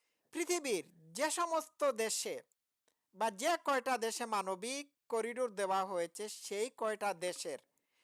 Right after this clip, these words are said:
স্বাধীনতা এবং সার্বভৌমত্ব হুমকির সম্মুখীন হয়েছে।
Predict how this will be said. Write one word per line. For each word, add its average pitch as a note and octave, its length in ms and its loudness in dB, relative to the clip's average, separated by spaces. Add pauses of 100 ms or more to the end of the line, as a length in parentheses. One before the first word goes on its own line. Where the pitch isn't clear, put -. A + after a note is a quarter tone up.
(160)
স্বাধীনতা A3 840 0
এবং G#3+ 360 -2
সার্বভৌমত্ব C4 1300 0 (720)
হুমকির D4+ 460 -4
সম্মুখীন G#3 600 -4
হয়েছে। D3 520 -6